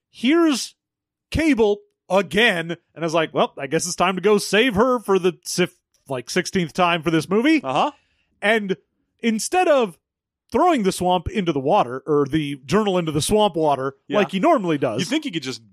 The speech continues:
Speaker 2: break it. Like, it
Speaker 1: or,
Speaker 2: doesn't
Speaker 1: like,
Speaker 2: matter now.
Speaker 1: tear it up or
Speaker 2: Yeah.
Speaker 1: whatever, he just kinda goes, "Ah!" and then throws it onto the dirt path that they are on.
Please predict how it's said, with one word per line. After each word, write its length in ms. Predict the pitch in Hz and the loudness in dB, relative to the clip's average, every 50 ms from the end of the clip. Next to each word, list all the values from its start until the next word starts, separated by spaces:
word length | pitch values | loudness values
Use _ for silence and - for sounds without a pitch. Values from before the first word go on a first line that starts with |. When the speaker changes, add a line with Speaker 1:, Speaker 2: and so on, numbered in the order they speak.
| _ - | _ -10
Speaker 2:
break 260 | - 113 147 170 - | -6 -4 -2 -2 -4
it. 120 | - 95 - - | -6 -12 -12 -6
Like, 80 | 131 143 | -2 0
it 40 | 254 | 2
Speaker 1:
or, 20 | |
Speaker 2:
doesn't 140 | 277 262 247 | 2 4 4
Speaker 1:
like, 140 | 233 233 196 | 4 4 2
Speaker 2:
matter 120 | 160 135 | 2 0
now. 100 | 143 170 | -2 0
Speaker 1:
tear 220 | 180 220 214 214 214 | 2 4 4 4 6
it 60 | 208 | 6
up 260 | 196 214 233 - - | 4 4 2 0 0
or 160 | 190 196 190 | -2 0 0
Speaker 2:
Yeah. 60 | 185 | 2
Speaker 1:
whatever, 520 | 196 196 180 185 196 - 151 143 143 - _ _ _ _ _ _ _ _ - | 2 4 4 4 2 2 0 -2 -4 -6 _ _ _ _ _ _ _ _ -2
he 120 | 214 233 | 0 0
just 180 | 202 254 220 - | 2 0 0 0
kinda 220 | - 240 247 226 | 2 2 2 4
goes, 240 | 208 208 190 160 - _ _ _ _ _ _ _ _ _ _ _ _ - | 4 2 2 0 -2 _ _ _ _ _ _ _ _ _ _ _ _ 0
"Ah!" 880 | 392 370 311 254 247 254 226 233 220 208 196 190 180 175 170 165 143 - _ _ - | 2 4 4 4 4 6 6 6 4 4 2 2 0 0 0 -2 -4 -6 _ _ -2
and 160 | 196 208 196 | -2 0 2
then 200 | 208 208 190 170 | 2 2 0 0
throws 340 | - 214 254 302 294 208 247 | 0 0 2 2 2 2 0
it 140 | 269 262 _ _ _ _ _ _ _ - | -2 -2 _ _ _ _ _ _ _ -2
onto 440 | 190 202 247 254 226 185 233 240 233 | 0 0 0 0 -2 -2 0 0 0
the 160 | 180 196 190 | 0 -2 -4
dirt 420 | 156 120 131 180 208 226 - _ - | -4 0 2 2 2 2 0 _ -12
path 420 | - - 196 180 160 143 - - - - - | -4 0 0 0 0 0 -4 -8 -14 -8 -4
that 180 | 170 180 - 139 | -4 -4 -2 0
they 160 | 175 160 151 | 0 0 0
are 160 | 143 139 139 | 0 0 0
on. 300 | 135 127 127 131 143 160 | 0 -2 -4 -4 -6 -8